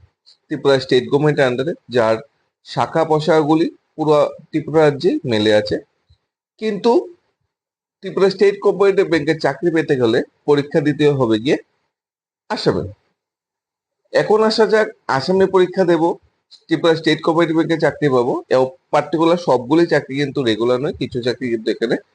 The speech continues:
ফিক্সড বেতন আছে। মানে, গরিবের দুর্ভাগ্য বলবো,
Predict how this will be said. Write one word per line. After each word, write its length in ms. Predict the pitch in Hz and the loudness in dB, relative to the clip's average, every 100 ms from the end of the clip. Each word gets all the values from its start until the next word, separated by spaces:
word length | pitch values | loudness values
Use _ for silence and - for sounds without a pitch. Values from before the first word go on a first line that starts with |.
| _ _ _ - | _ _ _ -6
ফিক্সড 260 | 131 - - | -6 -6 -4
বেতন 320 | 110 95 131 - - _ _ _ _ _ - | -2 0 0 -2 -6 _ _ _ _ _ -4
আছে। 320 | 170 151 98 95 _ _ _ _ _ _ _ _ _ _ _ - | -4 -2 -6 -8 _ _ _ _ _ _ _ _ _ _ _ -4
মানে, 340 | 147 156 147 | 0 4 4
গরিবের 720 | 120 131 156 175 170 196 175 143 | 2 0 2 2 4 2 2 -2
দুর্ভাগ্য 480 | 127 139 160 160 | -2 0 0 0
বলবো, 420 | 175 180 165 180 | 0 2 2 -2